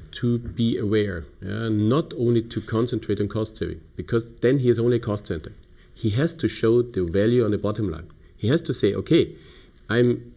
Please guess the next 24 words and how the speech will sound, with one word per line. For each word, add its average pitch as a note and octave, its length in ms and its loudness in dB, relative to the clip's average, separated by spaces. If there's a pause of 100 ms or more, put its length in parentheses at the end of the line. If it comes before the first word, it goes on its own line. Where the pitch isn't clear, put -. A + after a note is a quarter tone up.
(100)
in, D#3 400 2
I'm A2 480 0
helping D3 460 2
you A#2+ 140 4
to - 120 -2
reach B2 420 2
your, A2 180 4 (240)
uh, G2 300 0 (140)
sustainability G#2 640 2
targets, F2 460 -8 (160)
okay? A#2+ 380 -2 (320)
And A#2 160 4
on A#2 60 4
the A2 100 6
other F3 180 2
hand, B2+ 400 0 (100)
I B2+ 160 -2
can G#2+ 280 -4
help D3 360 -4
you A2 140 2 (120)
to G2+ 140 -4 (120)
increase C3+ 460 2
the A2+ 100 -2
productivity." A#2+ 720 -2